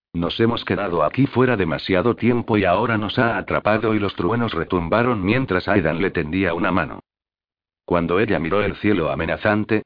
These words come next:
vio un rayo de plata atravesando las nubes. Aceptó su mano como ayuda y descendió por la escalera por delante de él, mientras la lluvia empezaba a caer con ganas a su alrededor. Capítulo dieciocho. Tanto si era cereal como oro lo que llenaba esas cubas,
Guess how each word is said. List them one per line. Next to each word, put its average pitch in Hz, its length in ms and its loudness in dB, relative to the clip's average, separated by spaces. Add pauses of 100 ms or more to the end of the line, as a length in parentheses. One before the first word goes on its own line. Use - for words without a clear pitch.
vio 104 300 0
un 120 140 -4
rayo 123 340 2
de 82 120 -2
plata 104 400 0
atravesando 101 680 0
las 101 200 0
nubes. 82 500 -8 (460)
Aceptó 98 480 0
su 110 140 -2
mano 120 320 -2
como 92 200 2
ayuda 101 340 0
y 95 80 -2
descendió 87 680 0
por 98 160 2
la 87 100 2
escalera 92 480 0
por 85 160 0
delante 101 400 0
de 98 180 2
él, 131 180 -4 (120)
mientras 90 460 0
la 80 100 0
lluvia 95 400 0
empezaba 87 640 0
a 69 80 -2
caer 95 300 2
con 90 160 0
ganas 117 340 0
a 80 60 -8
su 87 160 0
alrededor. 78 640 -4 (840)
Capítulo 104 480 0
dieciocho. 87 640 -2 (320)
Tanto 110 320 2
si 90 160 -2
era 98 180 2
cereal 101 440 0
como 101 220 2
oro 87 160 2
lo 73 120 0
que 110 140 2
llenaba 101 420 0
esas 107 320 -2
cubas, 117 500 0